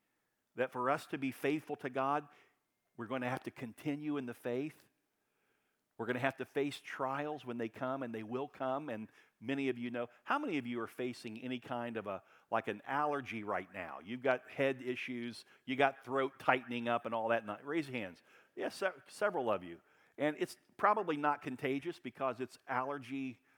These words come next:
you know, stimulated. Uh, I, I'm, I'm that way right now. I got my pocket filled with my little cough, you know, uh,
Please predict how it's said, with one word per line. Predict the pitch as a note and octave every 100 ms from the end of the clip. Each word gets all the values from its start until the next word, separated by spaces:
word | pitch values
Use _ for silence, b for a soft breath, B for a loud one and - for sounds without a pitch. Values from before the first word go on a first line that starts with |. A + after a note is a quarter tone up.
| b
you | - A#2+
know, | A2+ G#2+
stimulated. | G2+ - D3 C#3+ C3+ C3+ D3 D3+ B B B
Uh, | A2 A2 G#2+
I, | - D3+ D3
I'm, | F#3 A3 G3 -
I'm | D#3 F#3+
that | E3+ E3
way | D#3
right | D3 D3 D3
now. | C#3+ A2
I | C#3
got | D#3+ E3+
my | C#3
pocket | - D#3 D3+ C3
filled | - D3 D3 D3
with | C3
my | B2
little | B2+ A#2 -
cough, | - C#3 C#3+ - _ b b
you | B2+
know, | B2 A#2 A2+ G#2+
uh, | A#2+ G#2